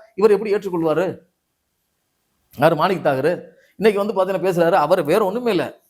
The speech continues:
நம்ம பதில் சொல்ல வேண்டியதில்ல. அவரோட செல்வாக்க, அவரோட கட்சியோட செல்வாக்க வந்து பாத்தீங்கன்னாக்க, அவர் தனிச்சு நின்று ஜெயிச்சு அவர் காட்டினாராக்க, அவர் ஏத்துக்கலாம்.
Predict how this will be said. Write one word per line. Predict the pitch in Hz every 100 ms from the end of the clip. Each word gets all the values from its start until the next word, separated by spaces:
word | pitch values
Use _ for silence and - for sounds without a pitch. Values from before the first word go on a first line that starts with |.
| _ -
நம்ம | 120 180
பதில் | 180 220
சொல்ல | 196 208
வேண்டியதில்ல. | 180 175 147 107 - _ _ _ _ _ _ _ -
அவரோட | 160 165
செல்வாக்க, | 151 165 190 175 165 175 175 - _ _
அவரோட | 151 175 170 165 156 156
கட்சியோட | 160 - 208
செல்வாக்க | 156 170 170 165
வந்து | 156 180
பாத்தீங்கன்னாக்க, | 165 180 190
அவர் | 170 -
தனிச்சு | 208 220
நின்று | 196 180
ஜெயிச்சு | 147 170 170 185 160 - _ _ _ _ _
அவர் | 156 160
காட்டினாராக்க, | 165 180 175 160 147 180 175 123
அவர் | 143 151
ஏத்துக்கலாம். | 160 160 147 123